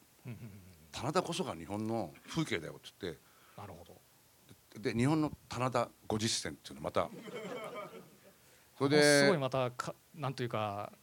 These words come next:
Speaker 1: こう、
Speaker 2: いや、いや、百科、
Speaker 1: コアなところに。
Speaker 2: 百科事典みたいなもん、百-、百科全書みたいになってたんですよ。
Speaker 1: そうですよね。なっちゃいますよね。
Speaker 2: で、温泉、
Speaker 1: はい。
Speaker 2: 日本の温泉百選と、とかいうのもあって、これ、これ、あの、おせち料理のレシピまで。
Speaker 1: レシピまで入ってますね。
Speaker 2: はい。
Speaker 1: はい。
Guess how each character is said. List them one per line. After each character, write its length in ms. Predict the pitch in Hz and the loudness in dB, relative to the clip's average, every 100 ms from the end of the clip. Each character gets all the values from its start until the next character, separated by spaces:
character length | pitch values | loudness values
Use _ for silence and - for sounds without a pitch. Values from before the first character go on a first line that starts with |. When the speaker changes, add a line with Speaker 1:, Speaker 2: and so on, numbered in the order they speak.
| _ | _
Speaker 1:
こ 160 | - 135 | -4 -2
う、 20 | |
Speaker 2:
い 40 | 120 | 0
や、 40 | |
い 40 | |
や、 100 | 117 | 0
百 80 | - | 0
科、 80 | 156 | 4
Speaker 1:
コ 120 | 170 | 8
ア 40 | 151 | 8
な 140 | 120 | 6
と 80 | 123 | 0
こ 60 | |
ろ 60 | 117 | -2
に。 20 | |
Speaker 2:
百 120 | - | 0
科 120 | 107 233 | 2 2
事 100 | 269 | 4
典 120 | 302 | 4
み 60 | |
た 80 | 156 | 6
い 20 | |
な 20 | 127 | 4
も 120 | 123 | 2
ん、 60 | |
百-、 300 | - - - | -2 -10 -10
百 180 | 127 143 | -10 -2
科 120 | - | 0
全 180 | 214 226 | 4 6
書 80 | 196 | 6
み 80 | 160 | 6
た 60 | |
い 20 | 120 | 4
に 20 | |
な 60 | 110 | 4
っ 20 | |
て 100 | - | 0
た 80 | 95 | -4
ん 60 | |
で 40 | - | -4
す 60 | |
よ。 100 | 78 | -8
Speaker 1:
そ 160 | - 185 | -2 0
う 40 | |
で 40 | 127 | 0
す 60 | |
よ 80 | 107 | -6
ね。 140 | 113 107 | -8 -8
な 120 | 120 | -8
っ 40 | |
ち 80 | - | -6
ゃ 40 | |
い 40 | 117 | -6
ま 60 | |
す 80 | 90 | -8
よ 80 | 90 | -10
ね。 120 | 107 | 0
Speaker 2:
で、 140 | 135 131 | 4 4
温 320 | 147 190 190 | 6 4 2
泉、 200 | 156 180 | 2 0
Speaker 1:
は 60 | |
い。 20 | - _ | 0 _
Speaker 2:
日 100 | 127 | 6
本 160 | 170 190 | 6 6
の 100 | 175 | 6
温 200 | 160 165 | 6 4
泉 400 | 151 143 131 127 | 4 2 2 2
百 280 | - - - | 0 0 2
選 220 | 139 95 - | 2 0 -12
と、 100 | - | -20
と 120 | - - | -16 -8
か 120 | 78 | -6
い 60 | |
う 100 | 78 | -6
の 80 | 73 | -10
も 140 | 69 71 | -14 -18
あ 20 | - - | -20 -20
っ 40 | - | -18
て、 280 | 80 - - | -16 -16 0
こ 100 | 131 | 2
れ、 60 | |
こ 120 | 123 | 6
れ、 120 | 151 123 - - _ - | 4 2 -10 -20 _ -2
あ 80 | |
の、 300 | 110 107 101 - _ _ _ | 0 0 -4 -10 _ _ _
お 80 | 117 | 2
せ 100 | 190 | 2
ち 100 | 202 | 4
料 120 | 220 | 4
理 60 | 185 | 4
の 40 | 113 - _ _ 147 | 2 -6 _ _ 8
レ 100 | 170 | 8
シ 60 | |
ピ 100 | - | 10
ま 100 | 135 | 6
で。 80 | 95 | 4
Speaker 1:
レ 80 | 147 | 0
シ 120 | - | -2
ピ 80 | 113 | -4
ま 100 | - | -12
で 60 | |
入 100 | - | -12
っ 20 | - | 2
て 60 | |
ま 100 | 95 | 2
す 80 | 120 | 4
ね。 140 | 123 - | -4 -6
Speaker 2:
は 140 | - | -4
い。 20 | |
Speaker 1:
は 60 | |
い。 40 | 113 | -4